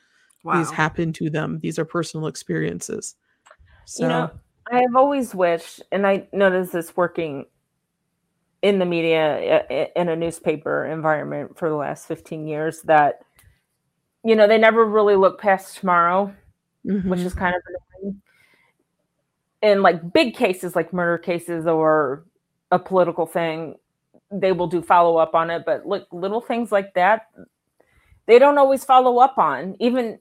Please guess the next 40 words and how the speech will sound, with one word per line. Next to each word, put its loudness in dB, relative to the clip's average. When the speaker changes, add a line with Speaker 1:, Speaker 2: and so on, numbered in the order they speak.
Speaker 3:
a-, -4
and 2
it's -6
kind -2
of 0
annoying, 2
'cause -6
I 4
wish, -2
like, 0
they 8
had 4
that 4
foresight 0
to -10
go 4
back 2
two -6
years -4
later 0
and -2
look 0
at 2
it -8
again. -8
Speaker 1:
Mm-hmm. -2
Speaker 3:
You 0
know, -2
but 0
it, -2
the 0
world, 6
especially -2
now, -4
is -8
just -14
not -8
made -4
that 0
way. -2